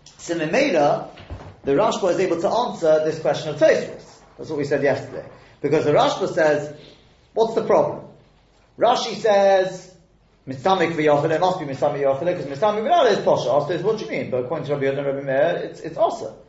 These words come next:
So the Rashba says, "No, it's not." According to Rabbi Meir, it's Asa. According to Rabbi Yehuda, Mitzamik v'rada is Mutter. Posha is Mutter.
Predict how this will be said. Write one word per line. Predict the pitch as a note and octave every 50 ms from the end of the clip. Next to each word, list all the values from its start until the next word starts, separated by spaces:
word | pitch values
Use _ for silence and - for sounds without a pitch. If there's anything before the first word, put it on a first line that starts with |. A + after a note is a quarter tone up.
| _ _ _ _ _ _
So | - C3 B2+
the | B2+ B2+ B2+ B2+ B2+
Rashba | D#3+ F#3+ G3 - F3
says, | D#3 - E3 D3
"No, | - -
it's | - D3 - -
not." | B2 B2+ D3+ C#3
According | C3+ - F3 D#3+
to | - D3+
Rabbi | D3 D3
Meir, | G3 D#4 F#4+ B3+ - -
it's | - -
Asa. | F#2 - - - - - - - - _ _ _ _ _ _ -
According | C3+ C3 - A#3 A#3+ G3 - -
to | F3+
Rabbi | D#3+ C#3 C3+
Yehuda, | C3+ - - - D#3+
Mitzamik | - - - F3 E3+ E3+ E3+
v'rada | E3+ F#3+ F#3+ G3 G3 G#3
is | G#3 G#3+
Mutter. | - - - - - B2 - - - - - _ _ _ _ _ _ _ _ _ _ -
Posha | - - - - D#3+ B2
is | A#2
Mutter. | B2 B2+ A2+ G#2 G2 F2+ -